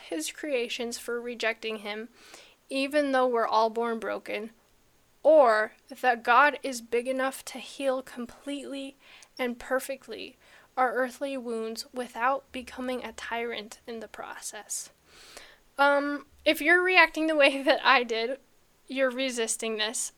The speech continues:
and that's okay. Uh, but I implore you to give it time. Keep probing it. Keep trying to be honest with yourself about what justice actually looks like, um,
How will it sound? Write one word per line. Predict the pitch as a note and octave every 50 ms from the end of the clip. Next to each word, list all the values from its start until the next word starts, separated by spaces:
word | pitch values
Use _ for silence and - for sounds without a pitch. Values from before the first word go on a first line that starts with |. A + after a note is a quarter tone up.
| _
and | - C4 B3+ B3 A#3+
that's | B3 G#3 - -
okay. | A#3 C4+ C4 - - G#3 G#3 G#3+ C#4 C#4 - - - - - - _ -
Uh, | C#4 C4+ C4 C4 C4 C4 C4+ C4+ C4 C4+ C4
but | B3 A#3+ - - D#4+ E4+ F4 D#4 - _ -
I | C#4+
implore | D4 D4 C#4+ C#4 - - D4+ D#4+
you | E4 D#4+ E4
to | D#4+ - D4+
give | C#4+ D4 D4
it | E4+ D4+
time. | - - A#3 A3+ A#3+ B3+ C#4 C#4+ - _ _ _ _ _ _ _ _ _ _
Keep | - - - D4+ D4+ -
probing | - - C#4 C4+ C4+ C4 C#4 C4+
it. | C4+ C4+ C4 - _ -
Keep | - - D4+ C#4+
trying | - - - D4+ D4+ D#4 D4+
to | - C4+
be | B3 C4+ C4+
honest | B3+ B3 B3 A#3+ B3 B3+ - - -
with | B3+ -
yourself | B3 A#3 A#3 - - - A#3 A3 A3 - - - - - - - - _ -
about | B3+ B3 C4 B3+ B3+ C4+
what | C#4 C4+ - B3
justice | - A#3+ B3 B3 - - C4+ B3 - -
actually | - A3+ A#3 - - - A#3 A#3+ A#3 A#3
looks | - - - - - - - -
like, | - - - - - - _ _ _ _ - - - - _ _ _ -
um, | B3+ B3 B3 A#3+ A#3+ A#3+ -